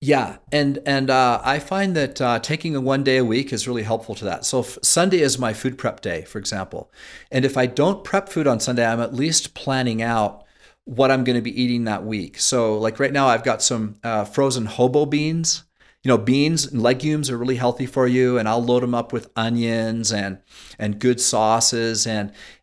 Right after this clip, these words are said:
and, um, and I'll make a, I made a big Instant Pot of those last week, put 'em in little freezer containers, put 'em in the freezer, and I just get those out and thaw them, and it's ready to go.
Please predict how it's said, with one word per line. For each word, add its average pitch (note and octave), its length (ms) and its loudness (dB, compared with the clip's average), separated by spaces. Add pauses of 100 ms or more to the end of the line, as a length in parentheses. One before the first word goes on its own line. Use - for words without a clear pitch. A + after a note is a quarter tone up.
and, A#2 320 -2
um, G#2+ 360 0 (640)
and C3 120 4
I'll B2+ 100 4
make C3 260 0
a, B2+ 160 2
I B2+ 120 2
made C3 180 0
a B2 60 0
big B2 240 0
Instant C#3 320 -2
Pot C3 240 2
of B2 80 -6
those B2+ 240 -2
last A#2 320 0
week, C3+ 320 -2 (500)
put A#2+ 180 2
'em B2+ 120 2
in C3 100 0
little C3 280 2
freezer B2+ 680 0 (320)
containers, B2 500 -2
put B2 160 -4
'em A#2+ 80 -2
in B2 60 0
the B2 60 -2
freezer, B2 400 0
and A#2 80 -2
I A2 80 -2
just G#2+ 180 -6
get A#2+ 180 -4
those B2+ 200 -2
out A2+ 200 0
and A#2+ 100 -10
thaw A2+ 300 0
them, A#2+ 200 -2
and G#2+ 240 -4 (280)
it's G2+ 120 -12
ready A2+ 300 2
to A2 80 -4
go. A2 460 0